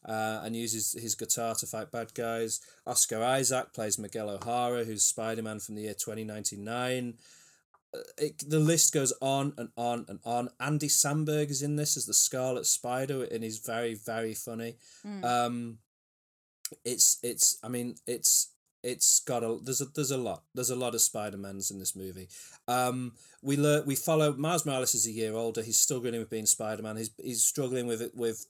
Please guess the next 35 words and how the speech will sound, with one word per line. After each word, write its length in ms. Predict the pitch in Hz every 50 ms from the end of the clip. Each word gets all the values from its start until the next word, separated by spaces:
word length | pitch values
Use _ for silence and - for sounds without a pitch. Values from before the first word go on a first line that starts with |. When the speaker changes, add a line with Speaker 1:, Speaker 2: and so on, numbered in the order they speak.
| - - -
Speaker 1:
explaining 600 | - 117 113 - - 123 117 117 117 113 113 113
his, 320 | 110 113 110 107 104 -
uh, 200 | 113 107 107 107 -
inability 380 | 117 117 113 - 113 113 95 107
to 80 | - 107
focus 260 | 110 110 107 104 -
on 80 | 98 101
schoolwork 680 | - - - - 113 113 110 110 110 110 110 107 101 -
and 80 | 107 104
his, 180 | 98 - -
and 180 | - - 110 107
the 40 | 107
rest 200 | 107 101 - -
of 60 | 104
his 100 | 107 101
life 220 | 104 101 104 101 -
to 80 | -
his 100 | 92 90
parents, 580 | - - 117 117 113 117 117 113 113 - - - - - - - - - - -
'cause 100 | - 110
he 60 | 107
Speaker 2:
Mm. 40 | 101
Speaker 1:
keeps 160 | 95 101 -
disappearing 460 | - 113 - - - - 113 107 104
to 80 | 104 -
do 100 | - 104
Spider-Man 580 | 101 - - - 123 123 123 123 123 120 117 113
things. 500 | - - 123 120 117 120 117 113 - - - - - - - - _
Uh, 220 | - 113 110 110 113
meantime, 760 | 117 127 127 131 127 127 117 - - 123 117 117 117 117 110
Gwen 240 | - 123 120 120 113
Stacy 720 | - - - - 123 123 117 - - - 127 120 117 110
has 140 | 113 113 -
been, 400 | - - 117 110 110 110 107 101 - _ - - _ _ _ _ _ _
um, 560 | 113 113 113 110 107 107 107 107 107 104 -